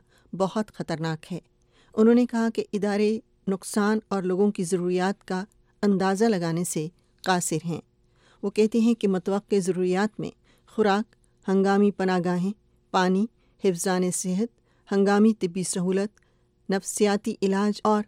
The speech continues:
خاندانوں کا پتہ لگانے اور انہیں باہم ملانے کی سہولتیں شامل ہیں۔ وہ کہتے ہیں کہ اداروں کے پاس لوگوں کی بنیادی ضرورتیں پوری کرنے کا ذخیرہ موجود ہے، مگر یہ سامان تقسیم نہیں کیا جا سکتا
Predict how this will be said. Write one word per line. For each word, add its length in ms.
خاندانوں 460
کا 100
پتہ 220
لگانے 460
اور 120
انہیں 420
باہم 340
ملانے 360
کی 160
سہولتیں 540
شامل 400
ہیں۔ 100
وہ 60
کہتے 320
ہیں 140
کہ 180
اداروں 380
کے 80
پاس 360
لوگوں 280
کی 260
بنیادی 520
ضرورتیں 520
پوری 280
کرنے 300
کا 120
ذخیرہ 440
موجود 480
ہے، 120
مگر 200
یہ 180
سامان 500
تقسیم 440
نہیں 300
کیا 160
جا 180
سکتا 340